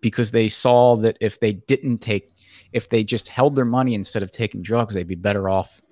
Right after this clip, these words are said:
they'd be wealthier in the long run. Um, so you look at a situation like that and you say, "Wow, that's," even just, like, as individuals, it's, uh,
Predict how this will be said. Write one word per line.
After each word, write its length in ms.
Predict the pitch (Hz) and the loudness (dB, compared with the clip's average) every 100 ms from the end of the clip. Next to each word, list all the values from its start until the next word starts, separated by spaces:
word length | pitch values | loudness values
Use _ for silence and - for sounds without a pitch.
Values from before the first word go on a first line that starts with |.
| _ _ _ - | _ _ _ -8
they'd 140 | 90 | -4
be 80 | 95 | -2
wealthier 600 | 95 113 135 - 90 90 | 2 4 2 0 -4 -6
in 160 | - 95 | -8 -8
the 80 | 87 | -4
long 260 | 95 104 | -2 -2
run. 300 | 87 85 - _ _ _ _ _ _ _ _ _ _ _ _ | -4 -10 -16 _ _ _ _ _ _ _ _ _ _ _ _
Um, 340 | - - - _ _ _ _ - | -16 -14 -18 _ _ _ _ -8
so 160 | - | -2
you 160 | 104 101 | 0 0
look 140 | 113 | 0
at 100 | 117 | 0
a 60 | 107 | 0
situation 560 | - 110 104 101 - 98 | -2 -2 0 -2 -2 -6
like 200 | 90 - | -8 -4
that 180 | 101 104 | -2 -2
and 100 | 69 | -6
you 60 | |
say, 140 | - 73 | -12 -4
"Wow, 340 | 92 92 85 | 0 0 0
that's," 260 | 92 - - | -4 -6 -2
even 220 | 110 110 | 0 0
just, 200 | 98 - | -2 -2
like, 220 | 92 - - | -2 -4 -2
as 180 | 110 113 | 0 2
individuals, 640 | 120 107 104 107 104 92 | 2 2 0 0 -2 -6
it's, 140 | 92 - _ _ _ - - _ _ - | -10 -14 _ _ _ -20 -20 _ _ -6
uh, 240 | 90 92 | -4 -4